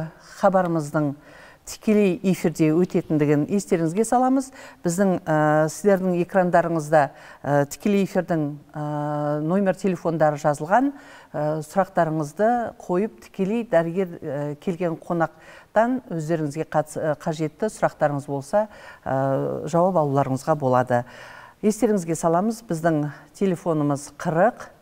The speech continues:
он жеті, елу жеті. Ал енді, ә, бүгінгі біздің студиямыздың қонағымен сіздерді жақынырақ таныстырып өтейін. Ә, Алматы облыстық спид орталығының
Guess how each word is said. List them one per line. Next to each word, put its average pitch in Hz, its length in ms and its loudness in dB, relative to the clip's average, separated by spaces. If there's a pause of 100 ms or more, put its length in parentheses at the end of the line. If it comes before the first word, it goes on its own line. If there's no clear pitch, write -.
(120)
он 165 260 0
жеті, 139 480 -2
елу 156 240 -2
жеті. 131 440 0 (680)
Ал 208 100 6
енді, 254 240 4
ә, 175 420 2
бүгінгі 208 380 0
біздің 175 600 -4
студиямыздың 156 880 -2 (320)
қонағымен 165 440 -2
сіздерді 151 300 -4
жақынырақ 165 400 -2
таныстырып 147 460 -6
өтейін. 262 300 0 (640)
Ә, 143 100 -4 (380)
Алматы 208 640 2
облыстық 226 720 -2 (460)
спид - 420 -6 (100)
орталығының 165 840 0